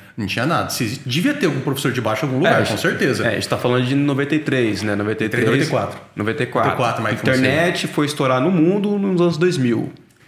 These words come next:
Speaker 1: É.
Speaker 2: Foi, teve o boom da internet. Só pra gente ter o, o, o
Speaker 1: É, não tinha celular,
Speaker 2: o contexto.
Speaker 1: não existia essas coisas, né? Não tinha nada dessa coisa. Era banca de revistinha. Aí, o que que acontecia?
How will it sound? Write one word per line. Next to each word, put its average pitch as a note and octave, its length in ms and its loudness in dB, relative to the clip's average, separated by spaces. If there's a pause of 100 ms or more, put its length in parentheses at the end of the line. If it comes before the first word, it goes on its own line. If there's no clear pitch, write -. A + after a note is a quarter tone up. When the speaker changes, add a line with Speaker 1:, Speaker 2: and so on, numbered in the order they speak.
Speaker 1:
É. - 40 -16 (220)
Speaker 2:
Foi, - 160 -2
teve A2+ 220 -2
o B2 60 0
boom A#2 240 0
da A#2+ 80 0
internet. A#2+ 640 -2 (320)
Só - 200 -6
pra A2+ 120 -4
gente A#2+ 220 -2
ter C3 100 -2
o, B2 60 2
o, B2+ 960 -2
o - 20 -2
Speaker 1:
É, F2 340 -6
não G#2 140 -4
tinha A2+ 140 -4
celular, G#2+ 480 -2
Speaker 2:
o F#2+ 40 -2
contexto. A#2+ 200 -2
Speaker 1:
não A2 160 2
existia G2+ 300 -4
essas F#3+ 200 -4
coisas, F2+ 240 -8 (460)
né? F2+ 180 -8
Não G2 80 -6
tinha F#2+ 140 -10
nada F2+ 100 -8
dessa F3 100 -8
coisa. G#2+ 220 -2
Era G2+ 180 -2 (300)
banca E3+ 320 -2
de F3 80 0
revistinha. F3 380 -2
Aí, A2 60 -2
o - 20 -6
que - 140 -8
que - 140 -8
acontecia? C#3+ 560 -4